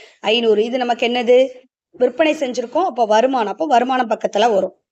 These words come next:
விளையாட்டு பொருட்களின் இருப்பு நமக்கு இங்க எவ்வளவு கொடுத்திருக்காங்க? நாலாயிரம். இது எங்க வரும்?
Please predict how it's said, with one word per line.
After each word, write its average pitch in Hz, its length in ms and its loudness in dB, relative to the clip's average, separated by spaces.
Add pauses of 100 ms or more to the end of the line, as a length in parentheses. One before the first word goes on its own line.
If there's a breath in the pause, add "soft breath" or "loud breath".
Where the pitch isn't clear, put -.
(360 soft breath)
விளையாட்டு 285 440 2
பொருட்களின் 240 460 0
இருப்பு 285 380 0
நமக்கு 247 280 0
இங்க 240 120 2
எவ்வளவு 247 300 2
கொடுத்திருக்காங்க? 240 680 2 (260 loud breath)
நாலாயிரம். 214 580 2
இது 269 200 -2
எங்க 269 240 0
வரும்? 269 480 0